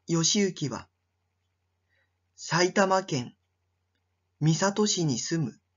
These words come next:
無職になります。岡庭由之は、過去に通り魔の丸々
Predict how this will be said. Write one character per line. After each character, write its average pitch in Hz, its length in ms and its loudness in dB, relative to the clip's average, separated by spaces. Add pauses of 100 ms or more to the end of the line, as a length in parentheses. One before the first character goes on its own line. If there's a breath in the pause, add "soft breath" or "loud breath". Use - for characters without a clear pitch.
(920)
無 175 180 2
職 185 360 0
に - 300 -2
な 131 160 -2
り 117 120 -8
ま 104 140 -10
す。 - 160 -20 (3500)
岡 180 280 4
庭 208 420 2
由 175 160 0
之 196 380 0
は、 101 180 -8 (1500)
過 208 240 0
去 190 140 2
に 113 220 -4 (1700)
通 185 280 4
り 208 120 4
魔 180 140 2
の 110 220 -6 (1080)
丸 180 360 2
々 196 300 2